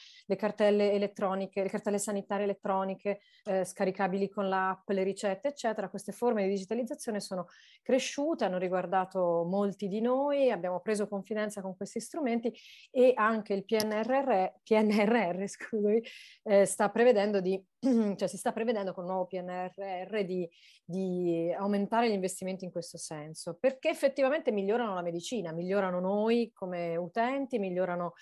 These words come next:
la nostra gestione del tempo, migliorano anche il nostro prenderci cura di noi, eccetera.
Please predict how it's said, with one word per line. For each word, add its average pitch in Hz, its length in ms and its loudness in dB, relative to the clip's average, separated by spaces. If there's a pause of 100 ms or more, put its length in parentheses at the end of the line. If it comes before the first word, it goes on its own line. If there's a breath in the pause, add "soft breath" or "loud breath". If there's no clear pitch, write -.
(300 loud breath)
la 180 160 0
nostra 185 340 -2
gestione 180 380 -2
del 180 240 -2
tempo, 247 520 0
migliorano 196 420 0
anche 202 240 0
il 185 80 2
nostro 185 400 -4 (120)
prenderci 202 560 0
cura 202 240 2
di 196 120 0
noi, 220 420 2
eccetera. 170 520 -6